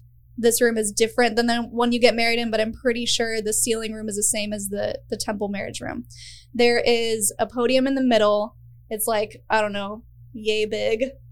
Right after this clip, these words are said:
uh, two feet by four feet maybe, kind of set there.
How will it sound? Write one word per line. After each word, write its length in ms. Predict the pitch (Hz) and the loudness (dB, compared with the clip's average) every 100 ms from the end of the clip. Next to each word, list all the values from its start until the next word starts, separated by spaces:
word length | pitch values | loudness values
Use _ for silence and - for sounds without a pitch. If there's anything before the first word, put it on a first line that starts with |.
| - | -10
uh, 280 | 226 214 208 208 | -4 -2 -4 -6
two 200 | - 262 247 | -6 -4 -4
feet 400 | 262 262 240 247 | -2 -2 -2 2
by 160 | 240 | 2
four 240 | 240 240 240 | 4 2 2
feet 300 | 262 262 254 | -2 -2 0
maybe, 480 | 254 262 277 285 - - - - - | 0 0 -2 -4 -8 -18 -20 -20 -4
kind 160 | 254 226 | 0 2
of 260 | 220 214 - - - - | 0 -2 -14 -20 -18 -4
set 380 | - 240 233 | 2 2 2
there. 420 | 233 226 226 220 | 0 0 0 -2